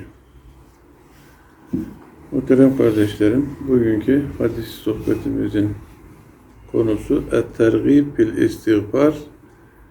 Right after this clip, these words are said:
istiğfara teşvik hakkındadır. İstiğfar, Allah'tan mağfiret talep etmek. Yani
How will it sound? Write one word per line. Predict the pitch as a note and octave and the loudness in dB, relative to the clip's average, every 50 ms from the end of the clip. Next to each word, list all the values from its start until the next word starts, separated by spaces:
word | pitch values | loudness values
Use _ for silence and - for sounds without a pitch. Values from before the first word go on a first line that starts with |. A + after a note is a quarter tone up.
| _ _ _ - _ _ - - | _ _ _ -20 _ _ -10 -2
istiğfara | - B2+ A#2 - - - A#2+ A2+ G#2 - - A2 A2 A#2 B2 C3+ C3 C3+ | -2 -2 -2 -2 0 2 2 2 2 2 0 2 4 4 4 4 2 2
teşvik | - B2 A2+ A2+ - - A2+ G2 - - | 0 -2 -2 -2 -2 -2 -2 -2 0 -2
hakkındadır. | F2+ F2+ - - G2+ F#2+ F#2 F#2+ F#2+ F#2+ - G2 - - - - - - - - - - - - - - | -4 -4 -2 -2 0 0 0 0 -2 -4 -8 -12 -14 -14 -20 -20 -20 -20 -20 -20 -20 -20 -20 -20 -4 -2
İstiğfar, | C#3+ C#3+ C#3+ - - A#2+ A2+ G#2 G2+ A2 B2 C#3+ D#3 - - - - - _ - _ _ _ _ _ _ - | -2 -2 -2 0 2 4 4 4 2 0 2 2 2 0 -2 -12 -18 -20 _ -20 _ _ _ _ _ _ -6
Allah'tan | C3 B2+ B2 A#2+ A#2+ A#2 A#2 A#2 - - C3 B2 | -2 0 2 2 2 2 0 -2 -4 -2 0 0
mağfiret | A#2+ A#2 A2+ A#2 A#2 A2 A2 - A#2 A2+ A#2+ B2+ C3 - - | 0 0 2 2 0 0 0 -2 0 2 2 2 0 -2 -4
talep | A2 A2 A2 A#2 A#2+ - - | -2 0 2 0 0 -2 -2
etmek. | A#2+ A2+ G#2 - - G#2 G2+ G#2 - - _ - - - - _ - - - - - - - - | -2 -2 -2 -4 -6 -6 -6 -6 -8 -18 _ -20 -20 -20 -20 _ -20 -20 -20 -20 -20 -20 -14 -6
Yani | C#3 C#3+ B2+ A#2 G#2 G#2 G#2+ A#2 B2+ | 0 2 2 4 4 4 2 2 0